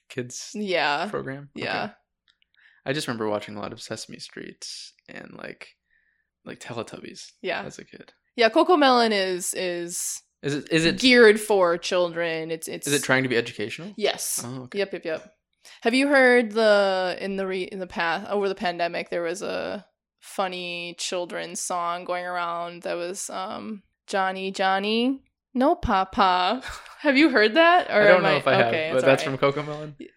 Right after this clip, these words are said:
Speaker 2: I think so.
Speaker 1: Okay.
Speaker 2: I think so.
Speaker 1: Yeah, maybe I'd have to, like, hear how it goes, but yeah, I don't know. Just based off
Speaker 2: "Eating
Speaker 1: that.
Speaker 2: sugar? No papa. Telling lies? No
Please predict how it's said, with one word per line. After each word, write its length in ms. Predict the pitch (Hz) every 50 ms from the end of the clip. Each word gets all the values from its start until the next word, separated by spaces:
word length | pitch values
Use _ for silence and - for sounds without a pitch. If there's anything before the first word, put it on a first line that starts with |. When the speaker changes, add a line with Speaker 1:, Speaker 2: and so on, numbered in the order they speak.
| _
Speaker 2:
I 140 | - 208 240
think 400 | 247 - - - 240 226 233 226
so. 280 | - - - 123 95 104 - 233
Speaker 1:
Okay. 260 | - - - - - _ _ -
Speaker 2:
I 100 | 190 196
think 200 | 196 170 160 -
so. 300 | - - - 117 165 196 175 _ _ _ _
Speaker 1:
Yeah, 100 | - - - - -
maybe 140 | - 127 135 135
I'd 60 | 131
have 120 | 127 127
to, 80 | - 123
like, 200 | 120 117 117 113 _ _ _ _ - - _
hear 200 | - - 127 113 110
how 120 | 107 101 107
it 80 | -
goes, 300 | - - - - 147 143
but 160 | - - - 240 _ _ _ _ _ _ _ _ _ _ _ _
yeah, 140 | 139 135 -
I 40 | -
don't 100 | - -
know. 120 | - 131 - _ -
Just 160 | 131 - -
based 140 | - - -
off 60 | 233
Speaker 2:
"Eating 280 | 240 233 - 240 233 240
Speaker 1:
that. 60 | 240
Speaker 2:
sugar? 520 | - - 240 226 226 226 247 254 262 302 294
No 200 | 330 381 392 453
papa. 760 | 440 - 330 320 277 269 - - 269 226 233 240 254 330 381 - _
Telling 480 | - - 269 254 254 247 240 240 233 240
lies? 800 | 233 226 226 220 220 220 226 233 247 277 359 370 359 - - - 403
No 100 | 392